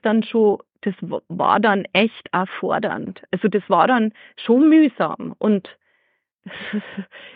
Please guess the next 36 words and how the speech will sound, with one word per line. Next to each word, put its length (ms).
ja, 500
und 240
je 160
mehr 380
Arbeit 600
und 240
Mühe 400
und 200
Liebe 300
in 260
was 180
drinsteckt, 680
desto 360
toller 440
ist 220
halt 200
dann, 220
wenn's 240
dann 240
endlich 400
soweit 320
ist. 220
Also 180
das 200
war 440
schon 340
ein 60
ganz 340
eigenes 480
Gefühl. 600
Also 240
es 160
ist 220
wirklich, 420
das 200
ist 120